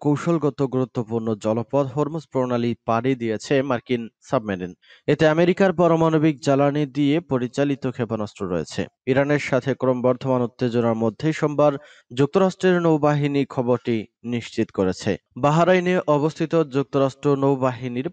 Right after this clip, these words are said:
পঞ্চম নৌ ক্যাম্প থেকে জানানো হয়েছে, ওহিও ক্লাস ক্ষেপণাস্ত্রবাহী সাবমেরিন ইউএসএস জর্জিয়া ছাড়াও দুটি যুদ্ধ জাহাজ হরমুজ প্রণালী পাড়ি দিয়েছে। বিবৃতিতে বলা হয়,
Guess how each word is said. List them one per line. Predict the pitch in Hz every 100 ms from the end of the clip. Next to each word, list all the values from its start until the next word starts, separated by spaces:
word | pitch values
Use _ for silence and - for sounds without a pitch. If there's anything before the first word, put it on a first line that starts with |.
| -
পঞ্চম | 131 139 - 165 156
নৌ | 143 131 -
ক্যাম্প | 120 113 -
থেকে | 113 - 107 - - 123
জানানো | 143 139 139
হয়েছে, | 123 135 131 - 135 165 - -
ওহিও | 156 147 190 190 180
ক্লাস | 156 156 151 - - _
ক্ষেপণাস্ত্রবাহী | - 156 147 147 - 147 135 123 139 131 -
সাবমেরিন | 123 120 123 131 147 151 -
ইউএসএস | 147 151 127 131 131 - 120 120 113 - _ 120 120
জর্জিয়া | 135 117 135 143 139
ছাড়াও | 147 131 95 76 - _
দুটি | 143 147 143 127
যুদ্ধ | 165 160 165 139
জাহাজ | 135 131 120
হরমুজ | 135 127 135 147 -
প্রণালী | 139 131 127 120 117 - -
পাড়ি | 120 113
দিয়েছে। | 95 92 90 - 98 _ -
বিবৃতিতে | 147 165 202 202 180 196 180
বলা | 156 160
হয়, | 143 151